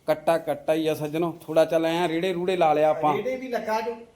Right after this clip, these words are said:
Speaker 1: ਹਾਂ।
Speaker 2: ਹੁਣ ਮੈਂ ਵੀ ਨੇ ਨਵੇਂ ਦੁੱਧ ਕਰ ਲੱਗ
Speaker 1: ਮਾੜੀ
Speaker 2: ਪਿਆ।
Speaker 1: ਜੀ ਤੋਰ ਕਰਾ ਹੀ ਦੇ ਚੱਕ
Speaker 2: ਪਰ
Speaker 1: ਕਿਸੇ ਨੇ।
Speaker 2: ਆਪਾਂ ਜੀ ਛੱਡਦੇ ਨਹੀਂ ਨਾ
Speaker 1: ਬਾਕੀ
Speaker 2: ਲੋਕਾਂ ਨੂੰ।
Speaker 1: ਨੀਲੀ 'ਚ ਸਿੰਘ ਬਹੁਤ ਚੰਗਾ ਆ ਗਿਆ।
Speaker 2: ਬਹੁਤ ਚੰਗਾ, ਬਹੁਤ ਚੰਗਾ।
Speaker 1: ਕਿਉਂਕਿ ਸੱਜਣੋ, ਇਹ ਲੈ ਕੇ ਆਪਾਂ ਆਪ ਖੁਦ ਭੇਜਿਆ ਸੀ, ਇਹ ਗੱਲ ਦੀ ਗਾਰੰਟੀ ਆ। ਕਿਉਂਕਿ ਆਪਣੇ ਘਰੇ ਵੀ ਤਿੰਨ ਚਾਰ ਦਿਨ ਇਹਨੇ ਲਾਏ ਸੀ,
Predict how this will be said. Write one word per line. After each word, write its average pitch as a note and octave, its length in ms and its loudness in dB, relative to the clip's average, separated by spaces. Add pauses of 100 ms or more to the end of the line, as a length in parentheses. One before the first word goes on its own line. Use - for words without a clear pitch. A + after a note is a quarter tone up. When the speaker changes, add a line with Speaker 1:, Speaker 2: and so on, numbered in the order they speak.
(120)
Speaker 1:
ਹਾਂ। E3 260 2
Speaker 2:
ਹੁਣ G3+ 180 -2
ਮੈਂ E3+ 160 -6
ਵੀ A3+ 200 -4
ਨੇ G#3+ 80 -6
ਨਵੇਂ E3+ 200 -8
ਦੁੱਧ E3 180 -10
ਕਰ D#3+ 220 -6
ਲੱਗ D#3 240 -6
Speaker 1:
ਮਾੜੀ D#3+ 180 6
Speaker 2:
ਪਿਆ। G3 60 0
Speaker 1:
ਜੀ G3+ 60 -2
ਤੋਰ F#3+ 280 0
ਕਰਾ F3 260 6
ਹੀ F3+ 80 2
ਦੇ D3+ 160 -2
ਚੱਕ D3 180 -2
Speaker 2:
ਪਰ F#3+ 160 -2
Speaker 1:
ਕਿਸੇ D3 160 0
ਨੇ। D#3 140 2
Speaker 2:
ਆਪਾਂ G#3 180 0
ਜੀ G#3 140 -6
ਛੱਡਦੇ F#3+ 380 -4
ਨਹੀਂ G3+ 160 -8
ਨਾ A3+ 100 2
Speaker 1:
ਬਾਕੀ F3 360 4
Speaker 2:
ਲੋਕਾਂ F#3 140 4
ਨੂੰ। F#3+ 60 4
Speaker 1:
ਨੀਲੀ G3 180 2
'ਚ G3+ 80 -2
ਸਿੰਘ F3 360 0
ਬਹੁਤ G3 260 4
ਚੰਗਾ D#3 240 4
ਆ B2+ 100 4
ਗਿਆ। F#3 160 2
Speaker 2:
ਬਹੁਤ A3 220 -4
ਚੰਗਾ, E3+ 240 -8
ਬਹੁਤ D#3+ 340 -8
ਚੰਗਾ। - 140 -16
Speaker 1:
ਕਿਉਂਕਿ A3 240 2
ਸੱਜਣੋ, A#3 360 4
ਇਹ B3 80 10
ਲੈ G3 200 8
ਕੇ G#3 180 4
ਆਪਾਂ G3 380 6
ਆਪ F3+ 220 0
ਖੁਦ G#3 200 4
ਭੇਜਿਆ C3+ 400 2
ਸੀ, C3+ 200 -6
ਇਹ E3+ 120 0
ਗੱਲ D#3 220 2
ਦੀ D#3+ 100 -4
ਗਾਰੰਟੀ C#3+ 520 0
ਆ। D#3 140 0 (640)
ਕਿਉਂਕਿ E3+ 240 2
ਆਪਣੇ E3+ 300 0
ਘਰੇ F#3 200 2
ਵੀ D3+ 100 -2
ਤਿੰਨ D3 260 -2
ਚਾਰ C#3+ 280 2
ਦਿਨ D3 180 -4
ਇਹਨੇ D#3+ 180 -2
ਲਾਏ C3 280 2
ਸੀ, C#3 180 -10